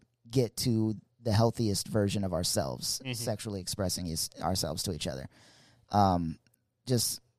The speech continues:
Speaker 1: sometimes, like, I would just have sex with my wife and then feel dirty about it.
Speaker 2: Mm.
Speaker 1: Like, we're
Speaker 2: Yeah.
Speaker 1: married. Like, we're supposed to be doing this.
Speaker 2: Yeah.
Speaker 1: But I just,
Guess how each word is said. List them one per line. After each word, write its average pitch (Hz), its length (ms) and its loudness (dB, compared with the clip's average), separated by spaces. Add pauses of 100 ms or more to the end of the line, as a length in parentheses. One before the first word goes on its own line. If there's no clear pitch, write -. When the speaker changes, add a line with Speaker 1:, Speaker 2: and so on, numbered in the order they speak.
(220)
Speaker 1:
sometimes, 113 640 2
like, 104 300 -2 (240)
I 98 120 4
would 98 140 2
just 104 300 -2 (320)
have 123 200 4
sex 139 220 2
with 123 100 0
my 98 120 0
wife 120 260 2
and 101 100 -2
then 95 180 0
feel 101 300 0 (300)
dirty 104 320 2
about 82 300 -2
it. - 20 -6
Speaker 2:
Mm. 113 240 -10 (320)
Speaker 1:
Like, 123 160 -2
we're 165 120 0
Speaker 2:
Yeah. 117 80 -2
Speaker 1:
married. 101 520 -4 (120)
Like, 85 300 -6 (360)
we're 139 160 4
supposed - 480 2
to 127 80 -4
be 120 140 2
doing 110 360 4
this. 87 300 -4
Speaker 2:
Yeah. 107 200 -4 (380)
Speaker 1:
But 113 180 6
I 101 120 2
just, 104 360 -2